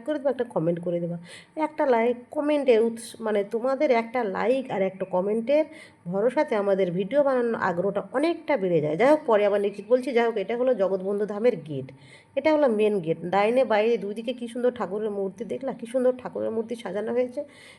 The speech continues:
এটা হলো দুই দিকে ঠাকুরের মূর্তি সাজানো আছে। এই যে দেখো, মানে এত সুন্দর, এটা হলো দুই দিকে। প্রথমে একবার দেখিয়েছি ক্যামেরাতে, আবার নেক্সট দেখাচ্ছি। এই দিকেও আছে, এই দিকেও আছে, দুই দিকেই আছে, ডাইনেও আছে, বাঁয়ে আছে, মধ্যেখানে ওপরে গেট আছে।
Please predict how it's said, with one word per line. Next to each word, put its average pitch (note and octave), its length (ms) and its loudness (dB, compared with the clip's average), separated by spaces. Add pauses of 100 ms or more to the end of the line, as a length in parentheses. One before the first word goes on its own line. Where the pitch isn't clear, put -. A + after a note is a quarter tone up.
(140)
এটা C4+ 220 0
হলো C4+ 180 4
দুই G#3+ 180 -2
দিকে A3+ 200 -6
ঠাকুরের G#3 400 -4
মূর্তি F#3 280 -4
সাজানো E3 360 -4
আছে। E3 240 -8 (360)
এই A3+ 160 4
যে F#3 100 2
দেখো, E3 240 -4
মানে G3 160 0
এত A3+ 160 -2
সুন্দর, D4+ 320 0
এটা B3+ 200 6
হলো C4+ 180 2
দুই G3 180 -2
দিকে। E3 260 -4
প্রথমে C4 280 0
একবার D#4 200 2
দেখিয়েছি A3 320 0
ক্যামেরাতে, G#3 460 2
আবার G3+ 220 2
নেক্সট F#3+ 220 -2
দেখাচ্ছি। F3 340 -4
এই F#3+ 220 -2
দিকেও B3 240 -2
আছে, D#4 200 2
এই F#3+ 220 -2
দিকেও E3+ 200 -2
আছে, D#3+ 160 0
দুই B3+ 140 -4
দিকেই D4+ 240 0
আছে, F#3 160 2
ডাইনেও A3 320 2
আছে, C#4 160 2
বাঁয়ে G3+ 200 0
আছে, F3 140 -2
মধ্যেখানে A3+ 440 0
ওপরে A3 280 0
গেট E3 240 -6
আছে। D3 220 -6